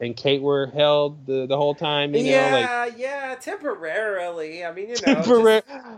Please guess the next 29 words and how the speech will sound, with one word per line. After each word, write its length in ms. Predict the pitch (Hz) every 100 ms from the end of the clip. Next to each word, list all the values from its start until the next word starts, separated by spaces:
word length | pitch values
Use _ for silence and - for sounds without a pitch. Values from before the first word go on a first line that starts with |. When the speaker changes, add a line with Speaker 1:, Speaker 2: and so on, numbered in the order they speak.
| 180
Speaker 1:
long 340 | 165 185 233
enough 360 | 233 233 233 -
to 160 | - 180
<laughs> 160 | -
ha-, 180 | 226 208 156
build 300 | 185 202 196
cages 560 | - 185 233 190 175 -
for 420 | 175 165 165 165
and, 220 | 147 135 _ _
and 160 | 156 156
train 440 | - 156 160 185
them 160 | 180 180
to 60 | 466
get 100 | 453 440
Speaker 2:
Yeah, 80 | 440 427 427 403
Speaker 1:
fi-, 120 | 370
Speaker 2:
you 320 | 330 359 269 254
Speaker 1:
fish 180 | 196 226
Speaker 2:
know. 100 | 220
Speaker 1:
biscuits. 840 | 165 151 - 143 190 170 - - -
Speaker 2:
Okay, 1080 | 196 220 208 156 147 160 160 156 156 156 151
sure. 560 | - - 135 135 131 - _ _ _
No, 240 | 190 226 208
maybe 260 | 190 226
they, 400 | 240 226 214 180 160
they, 280 | 180 180 160
yeah, 380 | 151 143 135 135 127 _ _
yeah, 300 | 175 196 185 170 _ _
well. 320 | 151 143 139